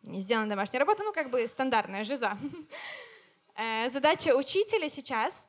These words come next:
так ему сказать слова, чтобы в следующий раз он пришел с домашней работой.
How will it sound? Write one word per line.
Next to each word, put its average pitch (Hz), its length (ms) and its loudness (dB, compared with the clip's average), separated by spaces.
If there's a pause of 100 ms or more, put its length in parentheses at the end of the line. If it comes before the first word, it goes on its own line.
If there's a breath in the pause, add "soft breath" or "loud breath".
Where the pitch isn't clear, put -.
так 339 340 -2
ему 247 260 -4
сказать 262 880 0
слова, 220 640 2
чтобы 254 320 0
в - 40 -6
следующий 277 460 0
раз 381 260 0
он 302 160 0
пришел 294 320 -2
с 247 60 -10
домашней 214 480 -4
работой. 190 480 -8